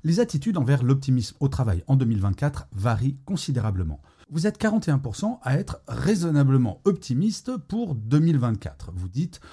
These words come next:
Oui, mon niveau d'optimisme est correct. » Vous êtes trente et un pour cent à répondre : « Bof ». Dix-huit pour cent tout de même à dire que votre niveau d'optimisme est au top. Et enfin, dix pour cent au plus bas. Alors je ne sais pas si vous avez remarqué, mais l'optimisme est souvent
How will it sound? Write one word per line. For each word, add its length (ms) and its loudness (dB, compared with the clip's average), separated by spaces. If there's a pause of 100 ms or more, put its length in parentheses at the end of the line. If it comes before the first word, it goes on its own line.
(180)
Oui, 260 -8
mon 120 -2
niveau 200 2
d'optimisme 680 0
est 140 0
correct. » 500 -10
Vous 220 -2
êtes 240 -8
trente 320 -6
et 40 -2
un 100 -2
pour 160 -8
cent 320 -6
à 100 -8
répondre : « 580 -10
Bof ». 440 -4 (340)
Dix-huit 400 0
pour 160 -4
cent 220 -4
tout 140 -2
de 40 4
même 300 4
à 80 4
dire 180 2
que 100 0
votre 220 2
niveau 160 6
d'optimisme 600 0 (200)
est 140 -2
au 60 2
top. 260 -6 (400)
Et 120 4
enfin, 380 -2 (280)
dix 180 -4
pour 220 -4
cent 240 -10 (260)
au 100 0
plus 160 -8
bas. 160 -10 (300)
Alors 160 -2
je 120 6
ne 60 6
sais 120 0
pas 140 0
si 120 -2
vous 140 2
avez 160 2
remarqué, 480 2
mais 160 4
l'optimisme 640 2
est 80 0
souvent 540 0